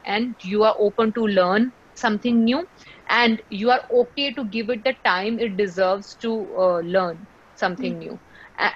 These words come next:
Speaker 1: it's, it's all, and trust me, your confidence is already there because you have proven yourself in a particular field, right? So that should be a very big confidence booster for you to believe that you have already made it.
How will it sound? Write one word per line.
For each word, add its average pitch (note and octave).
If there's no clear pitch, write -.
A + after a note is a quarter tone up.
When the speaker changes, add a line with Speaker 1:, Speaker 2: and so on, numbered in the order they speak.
Speaker 1:
it's, -
it's -
all, C#4+
and C#4+
trust D4
me, E4
your E4
confidence C#4
is C#4+
already C4+
there A3
because A3+
you C4+
have D#4+
proven C4+
yourself B3
in A3+
a G#3+
particular G3
field, -
right? C4
So D4
that A#3+
should B3+
be C#4+
a D4+
very A#3+
big C4+
confidence A#3+
booster G#3+
for A3
you G#3+
to A3+
believe G3+
that G3
you A#3
have B3+
already C4+
made C4
it. F#4+